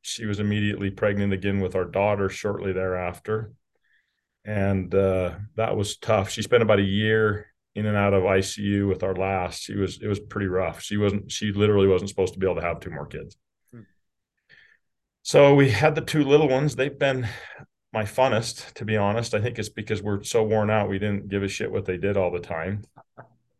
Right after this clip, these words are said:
Speaker 1: So, um, with my older three, we were constantly paranoid with them. With the younger two, we just signed, we just said, you know, "Let 'em be." And they seem to be the most healthy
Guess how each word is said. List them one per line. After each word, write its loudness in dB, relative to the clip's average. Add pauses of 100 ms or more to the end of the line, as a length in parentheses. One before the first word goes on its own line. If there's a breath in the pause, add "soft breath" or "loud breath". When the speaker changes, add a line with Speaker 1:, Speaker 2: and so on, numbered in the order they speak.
(640)
Speaker 1:
So, 2
um, 2
with -4
my -2
older 6
three, -2
we -2
were 0
constantly -2
paranoid 0
with -2
them. -2
With -4
the -8
younger 0
two, -4
we 0
just -4
signed, -4
we -8
just -6
said, -2 (560)
you -10
know, -10
"Let 0
'em -4
be." 0
And -6 (120)
they -2
seem -6
to -4
be -2
the -2
most 0
healthy -4